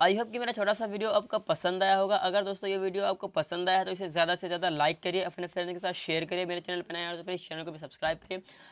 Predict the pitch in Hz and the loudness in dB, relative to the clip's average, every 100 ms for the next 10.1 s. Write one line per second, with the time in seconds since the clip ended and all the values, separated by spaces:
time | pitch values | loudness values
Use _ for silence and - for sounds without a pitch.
0 | - 185 185 208 214 - 185 185 196 170 | 0 2 4 2 0 2 4 4 4 6
1 | 180 196 190 196 170 165 180 190 196 170 | 6 6 0 -4 -2 0 0 -2 -4 -4
2 | 165 170 185 185 185 190 202 190 196 - | -4 -4 -2 0 0 -4 -2 0 2 0
3 | 170 - 175 - 185 170 170 180 - 170 | -2 -2 -6 -4 -6 -6 -4 -4 0 -2
4 | 175 202 170 170 170 170 165 185 180 170 | -2 -4 -4 -4 -4 -4 -4 -6 -4 -2
5 | 165 175 196 196 - - - - 160 170 | 0 0 0 -2 -20 -20 -20 -4 -2 0
6 | 196 240 233 233 208 202 214 220 220 202 | 0 0 -2 -2 -4 -4 -4 -4 -2 -2
7 | 185 190 202 190 180 185 185 180 185 170 | -4 -4 -4 -2 -2 0 0 0 -2 -4
8 | 165 196 208 - - - _ 170 175 208 | 0 0 -2 -12 -20 -20 _ -4 0 0
9 | 233 - _ _ 139 143 135 131 123 139 | 0 -6 _ _ 2 4 4 2 -4 -8
10 | _ | _